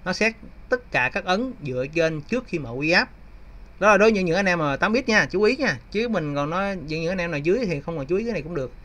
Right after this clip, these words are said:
Nhưng mà cứ nghe trước đi, để mà anh em lên tám bit rồi anh em sẽ hiểu được nó hơn. Chỉ có cái ấn tốc này nè là nó sẽ xét sau khi bật quy áp nha. Rồi, hiện tại mình sẽ để như vậy, để luôn và mình chơi luôn như vậy. Chứ anh em đừng có nâng full attack cho một con mà chủ, chủ,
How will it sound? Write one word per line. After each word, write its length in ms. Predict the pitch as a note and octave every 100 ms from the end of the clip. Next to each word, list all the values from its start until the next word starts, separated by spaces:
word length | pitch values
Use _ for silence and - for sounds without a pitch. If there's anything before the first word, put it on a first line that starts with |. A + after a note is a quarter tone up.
| -
Nhưng 80 | F#3
mà 120 | F3 E3 -
cứ 120 | C4
nghe 180 | B3+ A3
trước 220 | G3+ D4
đi, 180 | B3+ G#3 - - - - -
để 180 | D3
mà 80 | G#3+
anh 80 | F#3+
em 140 | F#3+
lên 140 | G3 F#3+
tám 160 | G#3
bit 140 | A#3+ C4+
rồi 120 | D#3
anh 100 | D3+
em 80 | E3
sẽ 100 | F#3 F3
hiểu 360 | D3 C3 F3+ C4
được 140 | F#3
nó 120 | F3+ G#3
hơn. 260 | F#3+ F3+ - - - - - - - -
Chỉ 160 | - D3+
có 100 | A#3
cái 160 | A#3+ A#3+
ấn 100 | C4
tốc 160 | C#4
này 100 | F#3+
nè 160 | C#3+ A#2+ -
là 140 | C#3 C#3
nó 120 | E3+
sẽ 200 | - E3
xét 280 | - A3+ C4+ -
sau 220 | - F3
khi 100 | F3
bật 160 | C#3+ C#3
quy 100 | D3+
áp 140 | F#3+ - -
nha. 220 | D#3 F3 - - - - - - - -
Rồi, 260 | C#3+ C#3 A#2+ -
hiện 80 | C#3+
tại 120 | C3+
mình 80 | C3+
sẽ 60 |
để 240 | C3 C3 F3
như 60 |
vậy, 200 | C#3 B2 G2+ - -
để 140 | C3
luôn 260 | F#3 F3+ D#3+
và 60 |
mình 100 | C3+
chơi 160 | B2+ D#3
luôn 180 | D#3+ D3+
như 80 | C3
vậy. 160 | A#2+ A#2+ - - - - - - -
Chứ 80 | -
anh 60 | G#3
em 140 | F#3+
đừng 140 | D3+ B2+
có 100 | G3+
nâng 220 | F#3 F3
full 400 | - F#3+ F#3 F3+
attack 360 | A3 B3 -
cho 80 | F#3
một 200 | D3 B2
con 540 | E3 E3 E3+ E3+ D#3+ D3+
mà 240 | B2+ B2+
chủ, 260 | B2 C3+ E3
chủ, 240 | C3+ C#3